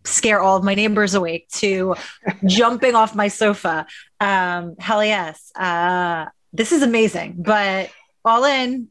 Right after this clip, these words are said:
this was more like the usual U S women's national team we are accustomed to seeing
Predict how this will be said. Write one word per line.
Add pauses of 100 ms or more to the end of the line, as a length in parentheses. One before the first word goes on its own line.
(120)
this
was
more
like
the
usual
U
S
women's
national
team
we (200)
are
accustomed
to
seeing